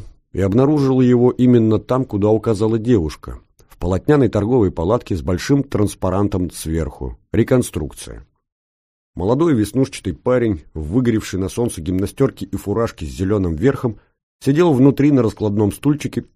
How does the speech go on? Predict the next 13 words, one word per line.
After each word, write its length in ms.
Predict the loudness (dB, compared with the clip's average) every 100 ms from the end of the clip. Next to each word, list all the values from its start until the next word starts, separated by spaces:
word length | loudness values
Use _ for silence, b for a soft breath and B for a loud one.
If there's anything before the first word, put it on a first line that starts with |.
| _ _ -6
и 80 |
читал 320 | -2 -2 0 0
растрёпанную 680 | 2 4 4 4 2 2
книжку 380 | 2 0 0 -4
в 80 | -2
мягкой 380 | -2 -2 -6 -6
обложке 440 | -2 -2 -4 -8
при 240 | -10 -8 -8
свете 340 | -4 -6 -6
тусклой 420 | -12 -12 -8 -8
лампочки. 640 | -8 -10 -12 -16 -14 -16 -16 _ _ _ _ _ _ _ -2
"Доброе 320 | 4 6 6
утро", 360 | 6 4 0